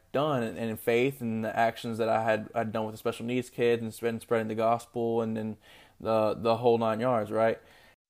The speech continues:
But again, no emphasis and no glory to me, but all emphasis and all glory to God. Um, I couldn't do any of this, and I couldn't have done anything that I was doing if it wasn't for God and my relationship with Him.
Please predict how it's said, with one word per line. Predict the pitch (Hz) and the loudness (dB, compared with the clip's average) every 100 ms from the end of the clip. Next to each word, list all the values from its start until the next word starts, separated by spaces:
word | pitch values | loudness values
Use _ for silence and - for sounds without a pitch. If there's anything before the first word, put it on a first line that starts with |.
| - - _ - | -18 -18 _ 0
But | 131 131 | 4 6
again, | 117 120 110 | 4 0 2
no | 135 165 | 4 4
emphasis | 160 165 - 160 - - - _ | 2 -6 -4 -4 -4 -14 -20 _
and | 117 113 | -4 0
no | 131 | 2
glory | 139 135 139 | 2 4 4
to | 127 | 4
me, | 131 139 | 0 0
but | 127 110 | 0 0
all | 120 135 | 2 2
emphasis | 135 131 131 120 | 2 -6 -8 -6
and | 117 | -4
all | 117 113 | -2 0
glory | 117 113 110 | 2 2 2
to | |
God. | 107 110 104 139 - _ - - - _ - | -2 -4 -6 -10 -16 _ -20 -20 -20 _ -4
Um, | 120 120 113 - | 2 4 2 0
I | 120 | 0
couldn't | - 180 147 | 2 2 4
do | 139 127 | 2 2
any | 123 127 123 | 0 0 2
of | 113 | 2
this, | 117 120 120 - - _ - | 4 2 2 -10 -16 _ -4
and | 120 117 | -2 0
I | |
couldn't | 117 156 139 | 0 -2 -2
have | 117 | 0
done | 120 117 113 | 0 -2 -4
anything | 120 123 123 113 | -4 -4 -4 -2
that | 110 | 2
I | 110 | 2
was | 110 117 110 | 2 0 0
doing | 113 110 107 | -2 -4 -6
if | 107 | -6
it | 107 | -2
wasn't | 113 113 107 | -2 -2 -6
for | - 110 107 - _ - | -4 -2 -2 -6 _ -10
God | 113 113 110 107 | 2 4 4 4
and | |
my | 107 113 | 0 -2
relationship | 110 110 110 - 107 | -2 -4 -8 -8 -6
with | 107 - | -6 -8
Him. | 104 117 | -12 -16